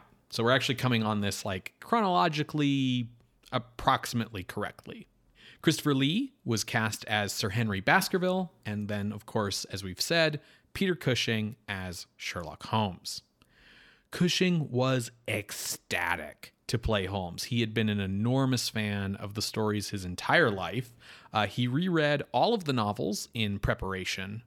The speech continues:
for the role. Uh, he studied all of the, like, and when I say all the novels, I'm including, um, the short story collections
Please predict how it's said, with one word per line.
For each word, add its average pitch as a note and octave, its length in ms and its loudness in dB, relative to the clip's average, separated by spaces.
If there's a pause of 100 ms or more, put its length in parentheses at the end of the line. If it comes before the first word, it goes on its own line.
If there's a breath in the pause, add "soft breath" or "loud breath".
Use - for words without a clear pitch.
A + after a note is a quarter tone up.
for - 140 -8
the G2 80 -4
role. F3 440 2 (320 soft breath)
Uh, G2+ 180 0
he A2+ 260 -4
studied C3+ 800 2 (460)
all B2 260 4
of A#2+ 300 -2
the, A#2+ 520 0
like, A2 260 2
and B2+ 80 4
when D3 100 6
I C#3 40 6
say G#3 140 4
all F3 120 6
the D3 80 2
novels, B2+ 280 4
I'm A#2 100 2
including, A#2+ 500 0 (100)
um, G2+ 280 0
the G#2+ 80 0
short B2 240 0
story A2 240 0
collections C#3+ 1000 -4